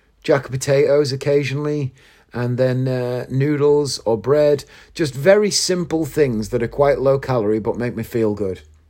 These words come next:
That's what I need to do. Get back to those healthy eating habits.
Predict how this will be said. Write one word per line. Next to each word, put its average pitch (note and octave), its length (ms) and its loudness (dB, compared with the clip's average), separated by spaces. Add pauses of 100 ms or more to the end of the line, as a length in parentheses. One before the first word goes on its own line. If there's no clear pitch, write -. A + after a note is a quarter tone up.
That's C#3+ 220 0
what C3 140 0
I C3 60 -2
need B2 180 -4
to A2+ 100 -8
do. G#2 220 -4 (320)
Get D3+ 160 2
back C#3+ 160 2
to C#3+ 100 -4
those B2+ 220 2
healthy B2+ 320 0
eating A2 220 -4
habits. G#2 520 -6